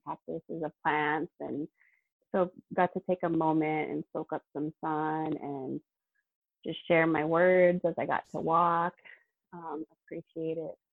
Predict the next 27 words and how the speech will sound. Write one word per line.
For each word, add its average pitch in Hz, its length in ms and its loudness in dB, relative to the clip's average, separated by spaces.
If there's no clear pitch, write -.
the 170 100 -10
small 156 280 -10
flowers 190 640 2
as 180 220 4
he 240 160 4
did, 165 360 4
and 175 200 -2
then, 165 160 -2
like, 151 220 -4
think 160 200 -4
about 160 340 0
those, 160 320 -4
you 180 100 -2
know, 220 240 0
his 180 140 0
hashtags 165 720 -4
he 165 120 -4
always 151 240 -2
says, 151 320 -2
"Resist" 170 480 -4
and 156 180 -2
"Much 143 160 -6
love." 170 520 -2
And 160 180 -2
so 151 320 0
they'll 165 120 -6
just 170 220 -2